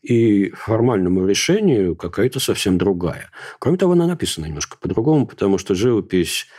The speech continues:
мейнстрима — это живопись достаточно гладкая, как у Давида и его учеников, как у Энгра. А здесь живопись пастозная, и Делакруа явно пытается, мало того, что форсировать наши переживания этой картины горячим колоритом,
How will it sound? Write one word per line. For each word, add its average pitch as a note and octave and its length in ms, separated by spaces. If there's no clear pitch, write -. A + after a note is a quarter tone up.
мейнстрима — D#3+ 640
это B2 140
живопись C3+ 360
достаточно A2 460
гладкая, G2 460
как - 220
у - 60
Давида C#3 400
и F#2+ 40
его G#2 200
учеников, - 640
как A#2+ 300
у C3 80
Энгра. E2+ 400
А F#2 160
здесь C#3+ 300
живопись C3 340
пастозная, B2+ 680
и G#2 300
Делакруа G2+ 680
явно A2+ 320
пытается, F#2+ 720
мало E2+ 880
того, F#2 300
что E2 760
форсировать F#2+ 600
наши E2+ 240
переживания D#3+ 520
этой F#2 160
картины F2+ 640
горячим F#2 500
колоритом, E2+ 580